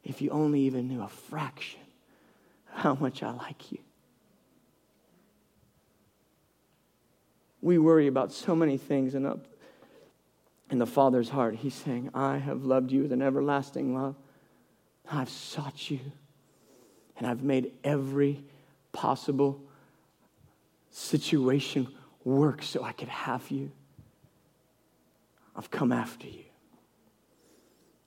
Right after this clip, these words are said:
Oh, we've got about ten minutes to do the last <laughs> two Roman numerals. Flip on over. I can't do this stuff justice, guys.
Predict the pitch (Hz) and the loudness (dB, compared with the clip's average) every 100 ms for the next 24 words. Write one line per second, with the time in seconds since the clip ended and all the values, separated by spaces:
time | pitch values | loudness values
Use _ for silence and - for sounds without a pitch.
0 | - 147 131 - 160 131 120 117 - - | -12 -8 -8 -6 -6 -4 -6 -8 -12 -8
1 | 147 131 131 123 - 117 123 117 117 117 | -2 0 -2 -4 -8 -6 -4 -4 -6 -8
2 | - _ - 160 - - - - - _ | -14 _ -8 -8 -8 -18 -20 -20 -20 _
3 | - - 127 127 123 127 120 120 - 143 | -10 -4 -2 -2 -2 -2 -4 -4 -2 2
4 | 147 131 127 - - - _ _ - _ | 4 4 2 -2 -16 -20 _ _ -20 _
5 | _ _ 226 _ _ _ _ _ _ _ | _ _ _ _ _ _ _ _ _ _
6 | _ _ - 139 - 196 139 131 160 135 | _ _ -6 -2 4 4 4 4 4 4
7 | 131 - 135 - - 131 - 110 - 120 | 0 0 -2 0 0 0 -2 -10 -6 -6
8 | 104 101 - | -6 -10 -18